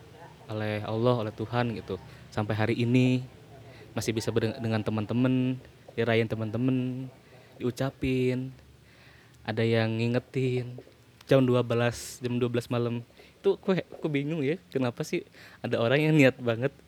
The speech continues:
<laughs> sampai begadang. Ya mungkin ini teman baik ya, tapi maksudnya kok niat banget gitu buat kayak jam dua belas ini. Jam dua belas maksud. Jam dua belas nungguin.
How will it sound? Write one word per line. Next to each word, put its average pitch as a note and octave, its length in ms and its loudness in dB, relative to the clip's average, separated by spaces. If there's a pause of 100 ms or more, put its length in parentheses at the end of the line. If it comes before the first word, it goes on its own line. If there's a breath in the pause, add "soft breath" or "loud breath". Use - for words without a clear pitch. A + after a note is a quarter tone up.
(160)
<laughs> - 560 -12
sampai C3+ 240 -2
begadang. C3 720 2 (160)
Ya C3 160 10
mungkin D3+ 320 2
ini D#3+ 160 2
teman C#3+ 400 4
baik A#2+ 320 0
ya, G2+ 160 2
tapi B2 160 -6
maksudnya F#3+ 400 -2
kok - 240 -4
niat E3+ 240 2
banget D#3 320 -4
gitu D3 240 0
buat C3 240 2
kayak C3+ 240 2 (400 loud breath)
jam G#2 160 0
dua G2+ 160 -2
belas G#2+ 400 -2
ini. A2+ 160 -6 (300)
Jam A#2+ 240 0
dua A#2+ 80 6
belas B2+ 240 6
maksud. G2+ 240 -10 (400 loud breath)
Jam A#2 160 4
dua A#2 80 8
belas A#2+ 400 0 (400 soft breath)
nungguin. A#2 640 0